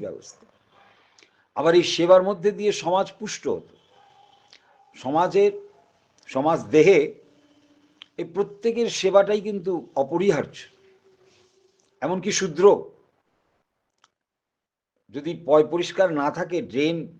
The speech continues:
বা নোংরা আবর্জনা যদি পরিষ্কার পরিচ্ছন্ন না থাকে, সাফসুতরা যদি না থাকে, তাহলে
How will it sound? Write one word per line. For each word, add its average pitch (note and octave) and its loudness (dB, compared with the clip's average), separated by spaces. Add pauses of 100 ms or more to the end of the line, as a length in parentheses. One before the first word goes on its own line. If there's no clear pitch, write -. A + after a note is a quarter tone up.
(380)
বা G2+ 0 (1600)
নোংরা D3 4 (360)
আবর্জনা D#3 0 (840)
যদি D3+ -4 (120)
পরিষ্কার D3 -2 (100)
পরিচ্ছন্ন E3 -8 (160)
না A#2+ 0 (120)
থাকে, C#3+ -6 (800)
সাফসুতরা E3+ 0
যদি E3+ -4 (120)
না B2+ -2 (100)
থাকে, D#3 -6 (840)
তাহলে F#3+ 4